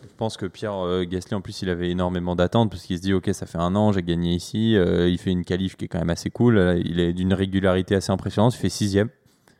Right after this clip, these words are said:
tout le temps, il est tout le temps sixième. » Assez impressionnant, et il, vraiment, il tire, et il le dit, hein, d'ailleurs, et il a eu, euh, je pense, un petit peu de regret de pas être monté chez Red Bull, euh, la saison prochaine, puisqu'il dit, «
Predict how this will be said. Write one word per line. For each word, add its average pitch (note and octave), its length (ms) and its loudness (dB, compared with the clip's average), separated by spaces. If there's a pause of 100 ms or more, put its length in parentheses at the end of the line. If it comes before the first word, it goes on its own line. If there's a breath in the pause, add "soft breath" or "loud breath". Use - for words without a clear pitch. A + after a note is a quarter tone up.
tout - 100 0
le A2+ 40 -2
temps, F#2+ 180 2 (100)
il - 60 -4
est F#2 40 -6
tout - 120 -4
le - 40 -10
temps G#2+ 80 2
sixième. » F#2 320 -4 (640 soft breath)
Assez - 140 0
impressionnant, G#2 580 4
et F2+ 200 6
il, F2+ 260 2
vraiment, F#2+ 320 4
il G#2+ 60 4
tire, A2+ 260 4
et F#2 220 2 (320 soft breath)
il F#2 120 -2
le G2 120 6
dit, A#2 160 2
hein, A#2+ 100 4
d'ailleurs, G2+ 380 6
et F#2+ 100 2
il F2+ 100 0
a F2 140 0
eu, F2+ 160 -2
euh, F2 160 2
je - 60 -14
pense, - 240 -6
un F#2+ 80 2
petit F#2 160 -4
peu F#2+ 120 -2
de F2+ 200 4
regret F#2 400 4
de G2+ 80 4
pas F#2 200 2
être F2+ 260 0
monté F#2 280 0
chez - 160 -4
Red F2+ 140 0
Bull, G2 220 2
euh, F2 380 0
la F2 120 -2
saison F2+ 240 -4
prochaine, B2+ 340 0
puisqu'il - 240 -8
dit, « G2 160 2